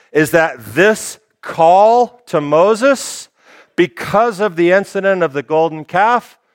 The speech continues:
was not as holy as the first two, because sin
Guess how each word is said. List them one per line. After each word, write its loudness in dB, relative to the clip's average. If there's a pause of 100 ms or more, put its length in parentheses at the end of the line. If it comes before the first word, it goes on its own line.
(340)
was -4
not 2
as -6
holy 0
as -2
the -16
first -10
two, -8 (380)
because -2 (200)
sin 0